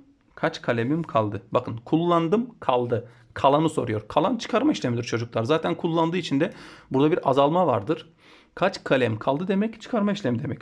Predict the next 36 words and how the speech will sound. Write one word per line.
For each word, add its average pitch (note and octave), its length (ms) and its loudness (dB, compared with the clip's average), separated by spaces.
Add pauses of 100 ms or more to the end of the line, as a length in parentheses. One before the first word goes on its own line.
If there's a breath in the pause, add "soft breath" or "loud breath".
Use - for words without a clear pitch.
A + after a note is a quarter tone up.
Ama F3+ 220 4
önce G3 420 2
kalemlerin C#3+ 600 0
sayısını B2 520 0
bulmam C#3+ 440 2
lazım. G#2+ 480 -6 (140)
Bana B2+ 200 0
kalemin D3 300 2
sayısı D3+ 340 0
şu - 140 -12
kadar. G#3 280 0 (360 loud breath)
İki C#3 200 -8
tane D#3+ 220 0
kullandım, D#3+ 400 -2
kaç D#3 180 -2
tane D#3+ 220 -2
kaldı D#3 260 0
dememiş. F3 480 0 (320 soft breath)
Kalemleri D3 420 2
sen D#3 240 2
bulacaksın A#2 460 -2
demiş. - 280 -14 (400 soft breath)
Şimdi D#3+ 260 0
dört G#3 200 4
kutu - 200 -2
yok A#3 160 2
mu E3+ 80 0
çocuklar? C#3+ 560 -4 (380)
Her F3+ 220 4
birinde F#3+ 180 0
de - 20 -2
üçer F#3+ 280 0
tane G3 180 0
yok G3+ 180 -2
mu? D#3 200 0
Üç, D#3 320 -2